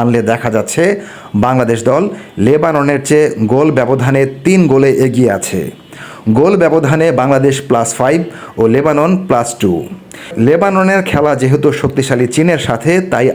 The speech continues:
আশা করাই যায়। অবশ্য লেবানন যদি চীনকে হারিয়ে দেয়, তাহলে লেবানন ও চীন দুই দলেই চলে যাবে মূল পর্বে। কিন্তু লেবাননের চীনকে হারানো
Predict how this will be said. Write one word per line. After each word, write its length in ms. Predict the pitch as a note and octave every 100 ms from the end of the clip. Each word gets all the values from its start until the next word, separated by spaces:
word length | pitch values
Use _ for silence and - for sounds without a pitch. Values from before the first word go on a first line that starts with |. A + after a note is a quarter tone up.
| - A#2
আশা 220 | - C3+ C3+
করাই 260 | A#2 A#2 A2+ F#2
যায়। 180 | D#2 - - -
অবশ্য 280 | C#3 G3 G3+ G3 D3
লেবানন 420 | D3+ F3+ F3 E3 F#3
যদি 200 | C#3+ D3 C#3+
চীনকে 280 | C#3 C3+ C3+ G#2
হারিয়ে 280 | B2+ G3 D3+
দেয়, 160 | C3 G#3+ A3
তাহলে 320 | A2+ B2+ C3+ A#3 - - -
লেবানন 480 | G2+ A#2+ B2+ C3 E3+ F#3 A#2
ও 40 |
চীন 260 | A#2+ D3 E3 C#3+
দুই 140 | A#2 D#3
দলেই 300 | D3+ C#3+ F3
চলে 220 | D3 C3+ C3+
যাবে 180 | C3 B2
মূল 240 | B2+ D#3+ D#3
পর্বে। 300 | A#2+ F#2+ F#2 - - - - - -
কিন্তু 240 | - F#3 G3
লেবাননের 600 | C#3+ E3 G3 F3+ D#3+ F3 E3
চীনকে 300 | - F3 F#3 D#3
হারানো 340 | C3+ C#3+